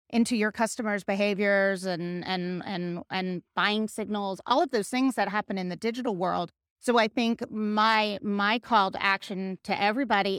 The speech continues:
is to think about not just your event data and the, in the, in that event silo, but the holistic marketing, um,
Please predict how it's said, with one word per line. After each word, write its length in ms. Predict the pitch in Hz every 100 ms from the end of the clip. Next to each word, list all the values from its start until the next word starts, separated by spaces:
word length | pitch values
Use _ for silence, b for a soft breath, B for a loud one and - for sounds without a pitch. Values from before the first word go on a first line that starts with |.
| 214
is 180 | 196 -
to 100 | 208
think 280 | 233 233
about 360 | 233 214 208 - _ _ -
not 200 | 226 262
just 220 | 269 -
your 200 | 262 240
event 400 | 196 220 240 -
data 240 | 233 226
and 340 | 220 196 208 196
the, 120 | - -
in 220 | 214 190
the, 200 | 180 185
in 160 | 202 190
that 240 | 196 185 -
event 460 | 185 160 202 240 -
silo, 880 | - 208 185 180 180 175 175 220 233
but 320 | 180 214 196 _ _ _ -
the 140 | 202
holistic 640 | - 226 208 214 202 208 190
marketing, 600 | 185 170 190 180 175 180
um, 440 | 180 175 170 170